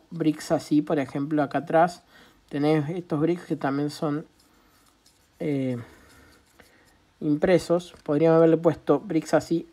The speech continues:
acá también para que quedara mejor detallado, pero bueno. Estamos hablando de un set no oficial, así que tampoco podemos pedir mucho. Yo creo que ya es demasiado lo que nos han dado. Yo no me arrepiento, la verdad que este set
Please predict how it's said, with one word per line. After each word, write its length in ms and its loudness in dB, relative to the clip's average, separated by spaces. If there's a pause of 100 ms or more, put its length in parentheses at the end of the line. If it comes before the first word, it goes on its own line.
acá 400 0
también 540 2 (720)
para 240 0
que 140 -6
quedara 440 4
mejor 440 -4
detallado, 580 0
pero 160 -6
bueno. 320 -6 (560)
Estamos 480 0
hablando 500 4
de 100 4
un 100 -2
set 240 -2
no 200 0
oficial, 480 -2
así 220 -2
que 80 -4
tampoco 380 -2
podemos 260 -6
pedir 260 0
mucho. 300 -2
Yo 140 -2
creo 160 0
que 80 0
ya 120 -2
es 60 -4
demasiado 680 -2 (200)
lo 160 -2
que 80 -2
nos 160 -4
han 180 -4
dado. 360 0 (1700)
Yo 260 4
no 100 4
me 100 4
arrepiento, 720 2
la 80 2
verdad 300 2
que 60 -2
este 180 -8
set 240 -2